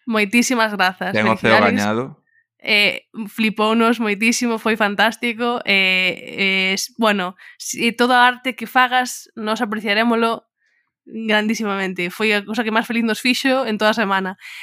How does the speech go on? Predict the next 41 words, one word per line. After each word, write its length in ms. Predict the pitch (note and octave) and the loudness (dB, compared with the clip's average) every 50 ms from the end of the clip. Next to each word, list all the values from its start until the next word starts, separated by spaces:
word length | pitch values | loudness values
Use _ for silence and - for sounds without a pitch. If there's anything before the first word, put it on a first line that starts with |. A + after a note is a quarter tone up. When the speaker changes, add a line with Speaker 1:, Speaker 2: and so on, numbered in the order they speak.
| - - A3 | -6 -2 2
Speaker 1:
E, 40 | A3 | 4
bueno, 200 | A#3+ A#3 A3+ G#3+ | 4 4 4 2
eu 120 | G#3+ A3 A#3 | 0 0 0
son 400 | - - A#3+ A3+ A3+ A3 A3 G#3+ | 2 2 4 4 4 2 2 2
arroba 560 | - G#3 G#3 G#3 A3+ A3+ G#3+ A3+ A3 A3 A3 G#3+ | 2 2 2 4 2 2 4 6 6 6 4 2
todo 200 | - A3 G3+ G#3 | -2 -2 -2 0
mal 200 | G#3+ G#3+ G#3+ G#3 G3+ | 2 2 2 2 0
punto 240 | - G#3 G#3 G3+ G3+ | -2 -6 -4 0 2
va 80 | G#3 G3+ | 2 2
en 40 | G3+ G3+ | 2 0
TikTok, 320 | G3 F#3+ - D4+ E4 F4 E4+ | -4 -2 2 2 2 4 2
arroba 200 | B3+ G3+ G#3+ G#3 G#3 | 2 0 0 -2 -2
todo 160 | G#3+ G#3 G3+ | -2 0 0
mal 120 | G3+ G3+ G3+ | 0 0 0
punto 200 | G3+ F#3+ G3+ G3 | -2 -4 -6 0
va 120 | G3 G3 F#3+ F#3 | 2 2 2 2
aquí 80 | G3 F#3+ | -2 -6
en 40 | G3 G3 | -6 -8
Instagram, 880 | - - - G#3 G#3 G#3 G#3 G#3 A3 B3+ D4+ D#4 D#4+ D#4+ D#4+ D#4+ D#4+ | -6 -4 0 2 4 4 4 4 4 2 2 2 2 2 0 0 -2
e 60 | C#4+ A#3 | -2 -2
despois 320 | G#3 - - B3+ B3 - A#3 | -2 -2 -2 -2 -2 -2 -2
arro-, 160 | G#3 G#3 G#3+ | -2 0 0
arroba 280 | - G#3+ G#3+ A3 A3 A3 G#3+ | 0 2 2 2 2 2 0
todo 160 | G#3+ G#3 G#3 G#3+ | -2 -2 0 2
mal 160 | A#3 A#3+ A#3 A3+ | 2 2 2 0
o 40 | |
todo 120 | A3+ A#3 A3+ A3+ | -2 -2 -4 -4
xunto 400 | - D#4 D#4+ E4 E4 F#4 F#4 F#4 - - - - - - _ _ | -4 -4 -6 -4 -2 -2 -4 -4 -4 -10 -18 -20 -20 -20 _ _
en 280 | - B3 C4 C#4+ D4 D4 - | 2 2 2 2 0 -2 -4
Twitter. 480 | A#3 A#3 A3 G3+ - G3 F#3+ F#3 - _ - | -6 -6 -6 -2 0 0 0 0 -2 _ -6
E 80 | G#3+ G3+ | -2 -2
aquí 240 | G3+ F#3+ - - A#3 A3 | -2 -2 -4 -6 -6 -2
temos 360 | - A3 G#3+ G#3+ G#3+ G#3+ - - | -2 -2 0 0 -2 -4 -2 2
a 320 | G#3+ G#3+ G#3+ G#3+ G#3+ G#3+ - _ - - - - - _ _ | 4 6 6 6 6 4 0 _ -20 -20 -20 -20 -20 _ _
Duarte, 320 | - A#3 A#3 B3+ B3 - C4+ | 0 2 4 4 2 0 -4
que 80 | C4+ | -6
sigue 240 | B3+ B3 A#3+ A3+ A#3 | -4 -2 -2 -2 -2
sendo 400 | A#3 A3 A3 A3 G#3 G#3 E3 - - _ | -2 -4 -4 -2 -4 -4 -6 -8 -12 _
Dostoyevsky 720 | - G#3 A3+ A3+ A3+ - A#3 G#3+ A3 G#3+ B3 - - B3 | -8 -4 -2 -2 -2 -2 0 2 2 2 2 2 0 2
barra 240 | A3 A3 A3 A#3+ A#3 | 2 4 4 4 4
baja. 400 | A#3+ C4+ D#4 D#4 - F4+ F#4+ | 4 4 4 2 2 0 0